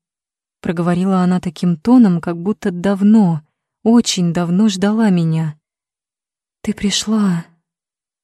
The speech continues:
Я ждала тебя. Я должна тебе сказать». Голос ее был низким, звучным.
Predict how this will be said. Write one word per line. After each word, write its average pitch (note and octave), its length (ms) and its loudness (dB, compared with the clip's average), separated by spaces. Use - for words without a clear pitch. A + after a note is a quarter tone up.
Я F#3+ 200 0
ждала F#3 400 0
тебя. E3+ 460 -8
Я G3 200 2
должна G3 340 0
тебе F#3+ 260 -6
сказать». G3+ 760 -4
Голос F3+ 360 -2
ее F3+ 200 -2
был F3 240 -2
низким, F3+ 680 0
звучным. E3 800 -4